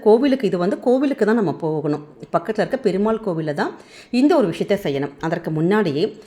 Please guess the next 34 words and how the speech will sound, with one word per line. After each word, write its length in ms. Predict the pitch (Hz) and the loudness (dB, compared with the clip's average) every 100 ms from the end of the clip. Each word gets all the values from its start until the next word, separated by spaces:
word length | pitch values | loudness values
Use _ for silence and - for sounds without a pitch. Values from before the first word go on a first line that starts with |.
| - - | -20 0
நம்முடைய 440 | 214 254 339 415 349 | 4 8 8 8 4
பூஜை 320 | - 214 220 202 | 0 -2 2 2
அறையில 320 | 165 151 247 | 2 0 0
ஒரு 160 | 214 | -2
சின்னதான 580 | - 208 226 208 185 233 | 2 4 4 4 2 2
ஒரு 160 | 220 165 | 2 0
இது 160 | 147 254 | 2 2
நம்ம 200 | 202 156 | 2 0
ரெடி 240 | 156 170 | 0 -2
பண்ணி 180 | 175 175 | -4 -4
எடுத்துட்டு 320 | 147 160 151 | -4 -4 -8
போகணும். 260 | 139 139 - - - - _ - | -6 -6 -8 -20 -20 -20 _ 0
பூஜை 280 | 302 311 262 | 2 4 4
அறையில 240 | 185 214 277 | 4 0 0
எப்பயுமே 480 | 208 - 277 233 | -2 -2 0 2
நம்ம 140 | 262 208 | 2 0
ஒரு 120 | 147 | 0
தீபம் 320 | 170 185 180 | -2 -2 -2
ஏத்துருவோம். 420 | 147 143 143 143 - 180 | -2 -2 -6 -8 -8 -6
ஏத்திட்டு 400 | 160 196 214 - | -2 0 -2 -4
உங்களுடைய 360 | 185 165 143 151 | -4 -4 -4 -6
குல 360 | - 262 311 339 | -2 6 6 6
தெய்வத்தை 520 | 214 196 202 208 220 - | 2 2 -2 2 0 0
ஆத்மார்த்தமா 800 | 165 170 165 196 202 208 202 220 | -6 -6 -2 -2 0 0 0 0
நம்ம 160 | 226 175 | 2 -2
வணங்கணும். 460 | 139 139 139 135 - - _ - - 220 | -2 -4 -4 -6 -10 -20 _ -20 -8 2
எப்பயுமே 520 | 226 226 320 302 302 | 2 2 0 2 2
நம்முடைய 280 | 277 202 175 | 2 2 0
பதிவுல 340 | 180 196 220 | -2 0 0
சொல்லியிருக்கோம், 500 | 202 180 165 165 208 208 | 0 -2 -4 -2 -6 -2
குலதெய்வ 440 | 208 226 262 262 | 0 2 4 2
வழிபாடு 440 | 190 175 175 170 | 2 0 -2 -2
தான் 220 | 160 208 160 | 0 -2 -2
முதல்ல. 280 | 151 165 | -2 -2